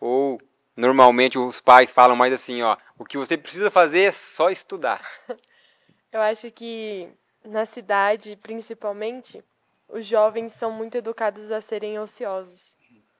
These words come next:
Speaker 2: É, então, eles ficam na vida cômoda, de ficar em casa, enquanto os pais estão lá ralando, muitas vezes não dão valor no que os pais têm feito.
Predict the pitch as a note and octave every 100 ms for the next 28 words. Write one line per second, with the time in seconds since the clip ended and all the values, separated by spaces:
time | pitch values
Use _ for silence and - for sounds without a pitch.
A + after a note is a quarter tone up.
0 | _ _ _ _ _ G3+ G#3 G#3 G3+ G3
1 | G#3+ G#3+ G#3+ A3 A3+ A3+ A#3 B3+ A#3+ A3+
2 | A3+ G#3 G#3+ G#3+ B3 C#4 D4+ D4 D4+ C4+
3 | B3 _ G3+ G3+ A3 G#3+ G3+ - G#3+ G#3
4 | - A#3 C4 C4+ C#4+ D4 _ _ _ G#3
5 | A3+ A3+ A#3 - A3+ A#3 A3+ A#3 A3 G#3+
6 | G#3 G#3 G#3+ - G3+ G3+ G#3+ B3 B3 A#3+
7 | A3+ A3+ A3 A3 A3+ A3 G#3+ - G#3+ A3
8 | A3+ A#3+ D4 C4+ _ _ G#3+ G#3+ A3+ -
9 | A3 A3 A3 G#3+ - G#3 C#4 -